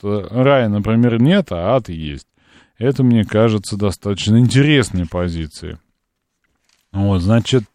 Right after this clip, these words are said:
э, э, по динамике можно сказать, что за десять лет наблюдений, э, в два раза больше людей стали говорить о том, что они раз в месяц посещают, э, церковь,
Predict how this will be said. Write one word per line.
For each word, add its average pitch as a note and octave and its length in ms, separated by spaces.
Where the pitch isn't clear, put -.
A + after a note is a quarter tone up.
э, B2 400
э, G#2+ 580
по D#3 140
динамике D#3+ 560
можно C3 360
сказать, C3+ 440
что - 220
за A2 320
десять A2+ 440
лет C#3+ 380
наблюдений, A2 920
э, A2 40
в F2+ 800
два B2+ 180
раза A#2+ 240
больше A#2+ 400
людей G2+ 640
стали G#2 320
говорить G#2 380
о G2+ 80
том, C3+ 220
что - 140
они G2+ 120
раз F#2 220
в - 40
месяц G#2 280
посещают, G2 680
э, - 140
церковь, B2 460